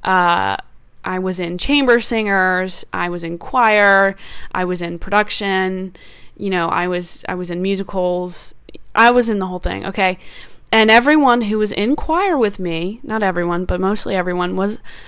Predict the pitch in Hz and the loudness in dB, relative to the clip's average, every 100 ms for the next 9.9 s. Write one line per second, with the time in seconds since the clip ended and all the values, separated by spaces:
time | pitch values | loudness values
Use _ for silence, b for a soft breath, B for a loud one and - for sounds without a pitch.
0 | B 196 190 190 - 240 285 359 - 311 | B 0 2 2 4 6 6 6 4 4
1 | 311 285 247 233 190 175 170 180 196 - | 2 0 0 0 0 -2 -4 -2 -2 -2
2 | 254 381 370 311 294 294 320 240 190 - | 2 4 6 4 2 2 2 -2 -4 -2
3 | 175 214 B B B 196 214 214 226 226 | -2 -2 B B B 4 6 8 8 8
4 | 202 - 226 294 330 277 269 - - 247 | 6 6 8 10 10 8 6 4 4 6
5 | 226 175 175 - - 214 202 196 196 214 | 6 6 2 -8 0 4 6 6 6 6
6 | 254 - - 254 - 214 175 180 180 B | 6 4 6 4 4 0 0 -2 -4 B
7 | B - 233 302 330 277 277 240 180 180 | B 2 8 8 6 2 2 2 0 -2
8 | 185 180 180 - - 180 202 262 294 B | -4 -4 -4 -4 0 2 4 4 2 B
9 | B B B B 202 190 180 175 | B B B B 2 4 4 2